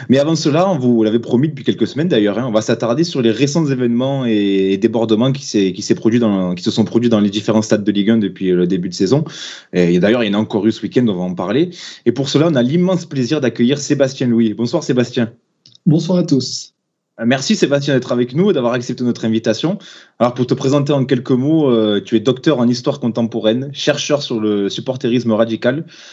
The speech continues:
Speaker 1: Euh, bah, tu, d'ailleurs, tu as, tu as écrit des ouvrages à ce sujet, hein, euh, Ultra, les autres pro-, protagonistes du football, euh, le phénomène ultra en Italie,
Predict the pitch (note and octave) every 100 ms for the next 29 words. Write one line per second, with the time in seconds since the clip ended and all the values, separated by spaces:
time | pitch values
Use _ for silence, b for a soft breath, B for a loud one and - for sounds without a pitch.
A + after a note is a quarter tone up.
0 | B B F#2+ F#2 F#2 F#2 F#2 G#2+ A2+ A#2
1 | G#2 F#2 F2 G2 F#2+ G#2 G2 G#2+ G2 A2
2 | F#2+ G#2 - G2 C#3+ C3+ C#3 G2 F#2 F2+
3 | F2+ A2+ F#2+ - A#2 A#2 A2 F#2 G#2+ -
4 | G2+ G2 G2 - - G#2 G2 G#2 G#2 -
5 | F#2+ G2 - F2+ G#2 A#2+ B2 A#2 F#2+ F2+
6 | G2+ A2+ A#2+ A2+ A2 G#2+ F2+ G#2 G2+ F#2
7 | G2 C3